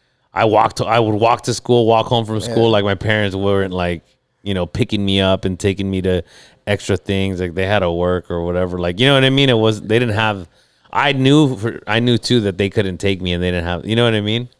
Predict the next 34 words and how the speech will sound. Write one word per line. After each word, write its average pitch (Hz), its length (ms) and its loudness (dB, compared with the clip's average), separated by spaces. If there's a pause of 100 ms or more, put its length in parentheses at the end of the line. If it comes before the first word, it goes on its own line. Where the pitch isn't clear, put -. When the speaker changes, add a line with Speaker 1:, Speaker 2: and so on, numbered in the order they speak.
(100)
Speaker 2:
No, 135 180 -4
yeah, 135 220 -2
it 147 100 -2
Speaker 1:
And 107 100 2
they 120 60 4
Speaker 2:
was 127 40 4
Speaker 1:
didn't 117 240 4
know 113 280 4
either 104 420 2
'cause 92 200 -6
they 95 100 -2
didn't 85 160 -4
speak - 240 -8
English 104 340 -4
or 92 40 -6
whatever. 98 300 0
They 98 100 0
didn't 98 160 0
know 95 160 2
about, 87 220 0
like, 92 100 -6
"Oh, 131 80 2
I 147 180 2
gotta 131 140 0
sign 127 240 0
'em 123 120 -2
up 123 160 2
over 110 180 0
here," 120 280 0
and 107 80 -4
I 101 100 -6
gotta, 104 240 -4
you 101 120 -2
know. 98 280 -4